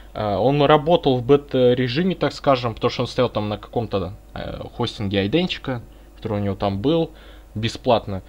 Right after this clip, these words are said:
И в итоге, в общем-то, всё, сервер там удалился, но у нас, соответственно, сам сервер-то у Айденчика, точнее, он остался. Но он его так и не сделал, потому что учёба, у меня учёба, мне тоже было особо не до канала, не до стримов, вообще не настроения, ничего.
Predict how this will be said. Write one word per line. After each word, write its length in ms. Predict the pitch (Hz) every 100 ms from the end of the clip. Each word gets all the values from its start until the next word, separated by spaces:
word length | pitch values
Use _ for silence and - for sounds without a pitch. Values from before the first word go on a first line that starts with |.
| - - - -
И 440 | - 117 120 120 113
в 100 | 117
итоге, 400 | - 147 127 120
в 200 | 107 110
общем-то, 340 | 107 113 107
всё, 280 | 98 - 107
сервер 320 | - 131 123
там 260 | - 113 107
удалился, 540 | 110 117 165 202 -
но 220 | 117 143 131
у 40 |
нас, 180 | 131 127
соответственно, 480 | 127 123 127 120 110
сам 220 | 127 120
сервер-то 460 | - 139 104 104
у 60 | 104
Айденчика, 360 | 117 117 - -
точнее, 280 | - 110
он 80 | 107
остался. 540 | 117 - 165 - 92 - - - - -
Но 260 | 139 185 165
он 140 | 165
его 160 | 151 139
так 240 | 135 127
и 60 | 127
не 100 | 120
сделал, 480 | 120 180 160 131 - -
потому 220 | - 104 98
что 160 | -
учёба, 440 | 101 - 170 147 120
у 60 |
меня 280 | 117 139 151
учёба, 280 | 131 131 117
мне 140 | 113
тоже 400 | 107 131 113 107
было 280 | 101 110 104
особо 280 | - 117 110
не 140 | 110
до 100 | 110
канала, 300 | - 120 117
не 120 | 110
до 120 | 110 107
стримов, 480 | - 123 131 143
вообще 280 | 107 - 123
не 100 | 107
настроения, 540 | 107 104 - 117 110 110
ничего. 480 | 113 - 151 165